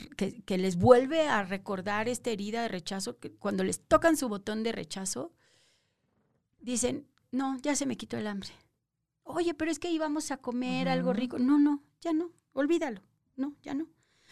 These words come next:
Speaker 1: O también puede ser que coman poquito y en porciones pequeñas. Van a encontrar estas personas que les gusta cortar todo en cuadritos chiquitos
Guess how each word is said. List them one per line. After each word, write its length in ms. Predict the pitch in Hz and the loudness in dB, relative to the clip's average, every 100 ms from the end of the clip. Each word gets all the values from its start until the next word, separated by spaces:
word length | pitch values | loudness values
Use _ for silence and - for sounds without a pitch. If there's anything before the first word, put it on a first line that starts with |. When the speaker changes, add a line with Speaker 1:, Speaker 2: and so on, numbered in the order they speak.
| - - - _ | -20 -20 -20 _
Speaker 1:
O 160 | 254 254 | 0 4
también 380 | 269 269 302 294 | 4 4 2 2
puede 220 | 311 302 | 2 0
ser 180 | 277 254 | -2 -6
que 140 | 269 | -6
coman 320 | - 240 247 | 0 0 0
poquito 580 | 240 226 - 226 226 247 - _ _ | -4 -6 -6 -8 -6 -8 -10 _ _
y 120 | 240 233 | -4 -4
en 80 | |
porciones 500 | 202 226 214 226 220 | -2 -2 -2 -2 -4
pequeñas. 800 | - 220 - 240 226 190 - - - _ _ _ _ | -8 -12 -6 -4 -4 -6 -10 -16 -16 _ _ _ _
Van 300 | _ 208 247 | _ -4 -2
a 20 | 269 | -2
encontrar 420 | 269 226 220 240 | -2 -2 0 -2
estas 240 | 254 254 | -2 -6
personas 400 | - 190 226 240 | -4 -4 -4 -6
que 120 | 302 | -6
les 160 | 202 190 | -6 -4
gusta 240 | 220 262 262 | -6 -6 -8
cortar 360 | 196 - 208 | -8 -6 -10
todo 200 | - 220 | -6 -6
en 80 | 226 | -6
cuadritos 480 | 220 180 185 190 226 | -6 -8 -8 -10 -12
chiquitos 500 | - - 247 392 | -12 -14 -12 -12